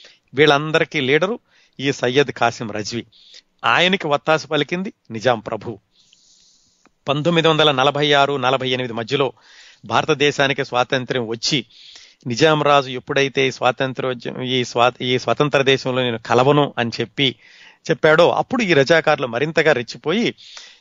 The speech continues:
ఎవరైతే ఈ నిజాం ప్రభుత్వానికి వ్యతిరేకంగా పోరాడుతున్నారో వాళ్ళందరినీ కూడా అణిచివేయడం మొదలుపెట్టారు. ఇలాంటి పరిస్థితుల్లో దాశరథి గారు ఉద్యమంలోకి దుక్కారండి.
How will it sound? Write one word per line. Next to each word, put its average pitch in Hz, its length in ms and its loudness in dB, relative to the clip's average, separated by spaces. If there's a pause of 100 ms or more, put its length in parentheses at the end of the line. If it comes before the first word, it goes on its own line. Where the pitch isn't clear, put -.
(100)
ఎవరైతే 170 760 0 (440)
ఈ 151 100 -2
నిజాం 143 280 2
ప్రభుత్వానికి 139 600 -4
వ్యతిరేకంగా 123 580 -2
పోరాడుతున్నారో 117 840 -2 (360)
వాళ్ళందరినీ 127 560 2
కూడా 127 300 -2
అణిచివేయడం 120 460 -8
మొదలుపెట్టారు. 98 540 -10 (760)
ఇలాంటి 185 480 2
పరిస్థితుల్లో 120 760 -6 (500)
దాశరథి 120 500 -2
గారు 156 280 2 (420)
ఉద్యమంలోకి 120 720 -2 (200)
దుక్కారండి. 107 480 -8